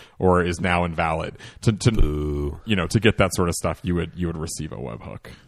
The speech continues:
Speaker 2: Awesome. Uh, so here are some things that you may wanna know about programming on Braintree. In addition to that, they have a great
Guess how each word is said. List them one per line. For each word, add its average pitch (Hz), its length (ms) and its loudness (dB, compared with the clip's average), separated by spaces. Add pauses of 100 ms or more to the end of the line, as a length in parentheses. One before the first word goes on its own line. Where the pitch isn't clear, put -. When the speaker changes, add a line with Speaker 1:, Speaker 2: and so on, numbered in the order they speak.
(600)
Speaker 2:
Awesome. 82 320 -4 (1300)
Uh, 95 320 2 (100)
so 107 220 2
here 120 160 6
are 110 40 4
some 104 180 0
things 85 340 -2
that 90 120 -8
you 80 100 -4
may 73 180 -2
wanna 71 240 -6
know 67 140 -4
about 64 460 -8
programming 62 540 -4
on 55 140 -10
Braintree. - 520 -6
In 95 120 -2
addition 87 560 -2
to 90 160 -8
that, 76 240 -4
they 76 220 -4
have - 180 -8
a - 40 -8
great - 300 -6